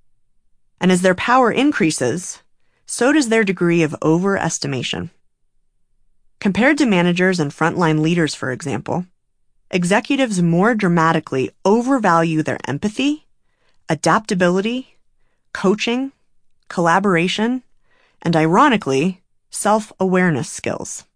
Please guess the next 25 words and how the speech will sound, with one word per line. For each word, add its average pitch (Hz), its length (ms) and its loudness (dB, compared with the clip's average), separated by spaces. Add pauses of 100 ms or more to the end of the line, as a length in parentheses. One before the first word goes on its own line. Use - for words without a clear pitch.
(960)
What 208 160 2
might 254 280 2
be 247 80 -2 (120)
even 165 240 2
more 226 240 4
shocking, 143 500 -2
though, 127 300 -4 (160)
is 165 180 -2
that 185 120 0
compared 240 480 -2
to 226 100 -4
their 170 180 0
less 175 280 0
experienced 190 800 -4
counterparts, 214 880 -4 (340)
experienced 269 800 -2
leaders 147 460 -2
are 156 100 0
more 180 240 2
likely 156 380 0
to - 160 -14 (120)
overestimate 185 840 -2
their 151 160 -2
abilities. 180 640 -6 (720)
Similarly, 156 760 0